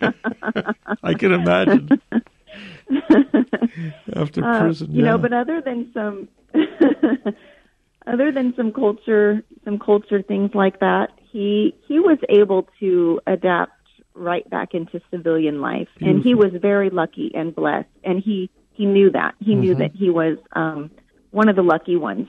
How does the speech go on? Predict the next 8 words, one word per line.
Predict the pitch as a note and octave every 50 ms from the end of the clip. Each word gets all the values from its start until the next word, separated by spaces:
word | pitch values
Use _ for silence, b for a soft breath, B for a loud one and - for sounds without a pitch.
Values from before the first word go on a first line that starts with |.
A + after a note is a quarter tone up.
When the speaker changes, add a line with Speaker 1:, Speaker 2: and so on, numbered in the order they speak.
| - -
Speaker 1:
that | F3 D3+ -
he | - - F#3 F3+
was | D#3+ D#3+ D#3+ D#3+ - - -
able | F3+ E3+ E3 D#3+ F3 E3 E3 - -
to | - F#3 E3 E3 E3 E3 D#3+ D#3 -
assimilate | - E3+ F3 - _ - F3 E3 E3 D#3+ D#3 D#3 D#3 D#3 - - _ _ _ _ _ _ _ _ _ _ _
so | - G#3 G3 G3 -
successfully | - F3+ - - - F3+ D#3 - _ _ - E3+ D#3 D3+ D#3 D3+ D#3+ E3+ -